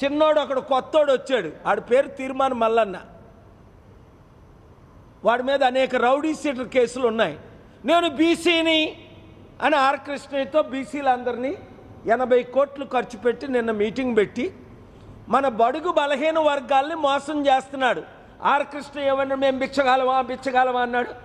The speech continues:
చంద్రబాబుతో భిక్షం అడిగాడు, కేసీఆర్ని భిక్షం అడిగాడు, వైసీపీని భిక్షం అడిగాడు. ఎలక్షన్లో రెండు తెలుగు రాష్ట్రాల్లో ఓడిస్తాం. ప్రజాశాంతి పార్టీనే మీరు పూర్తిగా నమ్మొచ్చు.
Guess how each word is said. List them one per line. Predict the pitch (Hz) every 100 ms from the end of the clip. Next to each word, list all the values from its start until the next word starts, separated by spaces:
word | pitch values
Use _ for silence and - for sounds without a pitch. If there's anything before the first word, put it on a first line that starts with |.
| - - - - 262
చంద్రబాబుతో | 262 269 262 254 269
భిక్షం | 254 254 285
అడిగాడు, | 262 269 294
కేసీఆర్ని | 285 254 240 277 254 247
భిక్షం | 247 254 269
అడిగాడు, | 269 262 277 294 - - - 190
వైసీపీని | 269 269 285 - 262
భిక్షం | 254 247 - 277
అడిగాడు. | 262 254 294
ఎలక్షన్లో | - 202 - 220 247
రెండు | 208 202 208
తెలుగు | - 202 190
రాష్ట్రాల్లో | 190 175 196 190 202
ఓడిస్తాం. | 175 190 226 - 277 311 - - - - - -
ప్రజాశాంతి | 233 254 320 330 320 294 285 294
పార్టీనే | - 262 254 - 254 269
మీరు | 302 262 233
పూర్తిగా | - 233 233 262 233
నమ్మొచ్చు. | 220 214 220 226 226 330